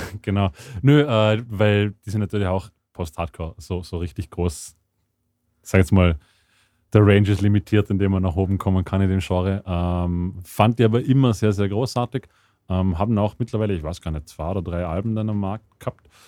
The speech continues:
Ähm, was ich bei der Band sehr spannend fand, weil das jetzt auch ein bisschen zu diesem Ausgekotzt-Thema passt, ähm, die Band kommt nicht aus einer Stadt.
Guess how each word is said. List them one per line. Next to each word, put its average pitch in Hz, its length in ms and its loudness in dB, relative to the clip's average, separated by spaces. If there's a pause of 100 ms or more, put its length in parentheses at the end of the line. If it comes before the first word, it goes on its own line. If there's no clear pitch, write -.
(200)
Ähm, 95 280 2
was 113 120 2
ich 123 100 4
bei 123 80 4
der 127 120 6
Band 127 260 0
sehr 135 120 0
spannend 123 420 -4
fand, 127 360 -6
weil 98 140 -4
das 98 160 -8
jetzt 107 240 -14
auch 101 80 -6
ein 101 100 -4
bisschen 98 260 -12
zu 104 80 -8
diesem 98 160 -6
Ausgekotzt-Thema 98 840 -2
passt, 117 320 -2 (400)
ähm, 92 340 4 (140)
die 107 60 6
Band 104 420 4 (120)
kommt 113 220 0
nicht 110 200 -2
aus 90 80 -2
einer 90 140 0
Stadt. - 360 -8